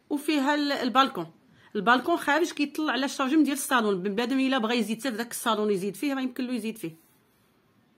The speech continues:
او لا يحلو يدير هذا سيجور وهذاك صالون، راه ل-، له كامل الحريه. رغم انني انا كنشوف هاد الدار، تبارك الله، غزاله، ما محتاجاش بنادم يد-، بنادم يدخل ويسكن، يسيق ويسكن كما كنقولوا. هذا هو البالكون اللي كيطلع عليه الش-،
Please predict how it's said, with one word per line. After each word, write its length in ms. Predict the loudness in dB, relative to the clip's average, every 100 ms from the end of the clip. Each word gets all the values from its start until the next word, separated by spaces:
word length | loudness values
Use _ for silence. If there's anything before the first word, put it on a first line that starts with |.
| _ _ _ _ _ _ _ _ _ _ -2
او 120 | 2
لا 80 | 4
يحلو 580 | 2 2 6 6 6 6
يدير 480 | 2 2 0 4 2
هذا 160 | 2
سيجور 400 | 0 0 2 2
وهذاك 360 | 2 0 -2 -4
صالون، 400 | 0 0 0 0
راه 260 | 0 0
ل-، 200 | 0 -2
له 160 | -2 -4
كامل 340 | -4 -4 -2
الحريه. 440 | -4 -4 -4 -2 -2
رغم 220 | -2 -4
انني 420 | -2 -2 0 0
انا 100 | -2
كنشوف 340 | -2 -4 -2 -4
هاد 80 |
الدار، 180 | -2 -6
تبارك 280 | -4 -6 -4
الله، 200 | -2 -2
غزاله، 400 | -2 -2 0 0
ما 60 | -2
محتاجاش 380 | -4 -6 -6 -8 -10 -20 -8
بنادم 280 | -2 0 0
يد-، 240 | -2 -4 -8 -6
بنادم 280 | -2 0
يدخل 280 | -2 -2 -2
ويسكن، 360 | 0 -2 -6 -8
يسيق 460 | -6 -2 -2 -2 -4
ويسكن 260 | -6 -6
كما 220 | -6 -4 -4
كنقولوا. 440 | -4 -6 -4 -4
هذا 160 | -4 -4
هو 100 | -2
البالكون 360 | -2 -4 -2
اللي 120 | -4
كيطلع 380 | -4 -8 -6 -4
عليه 120 | -4
الش-، 420 | -6 -6 -8 -8